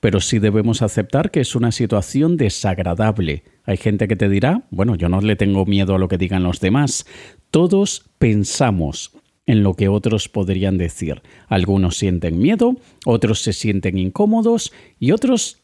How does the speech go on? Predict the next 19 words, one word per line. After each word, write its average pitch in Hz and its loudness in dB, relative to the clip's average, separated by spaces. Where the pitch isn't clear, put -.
sí 175 0
que 160 2
es 147 2
verdad 131 2
que 127 0
tienen 117 2
mayor 104 2
facilidad 107 0
para 110 0
que 101 -2
les 92 -6
dé 104 2
igual. 90 0
Pero 101 0
todos 135 0
de 123 0
alguna 117 0
manera 113 2
nos 110 2